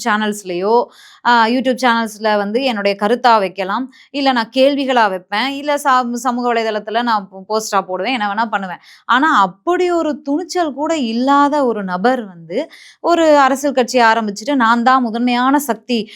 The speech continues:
நான் தான் முதன்மை சக்தி, அதனாலதான் என்னை வந்து மாநிலத்துல ஆளக்கூடிய திமுக அப்படிங்கிற கட்சி வந்து நசுக்குறாங்க,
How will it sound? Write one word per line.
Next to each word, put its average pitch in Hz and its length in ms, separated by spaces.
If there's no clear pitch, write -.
நான் 240 280
தான் 294 180
முதன்மை 269 360
சக்தி, 262 500
அதனாலதான் 277 520
என்னை 262 220
வந்து 247 440
மாநிலத்துல 254 400
ஆளக்கூடிய 233 640
திமுக 254 260
அப்படிங்கிற 226 420
கட்சி 226 300
வந்து 226 160
நசுக்குறாங்க, 226 580